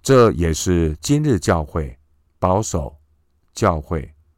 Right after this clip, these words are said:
保守每一个弟兄姊妹在神同在里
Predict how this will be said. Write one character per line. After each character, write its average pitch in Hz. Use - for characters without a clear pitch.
保 87
守 69
每 80
一 92
个 90
弟 92
兄 90
姊 82
妹 71
在 80
神 95
同 95
在 101
里 69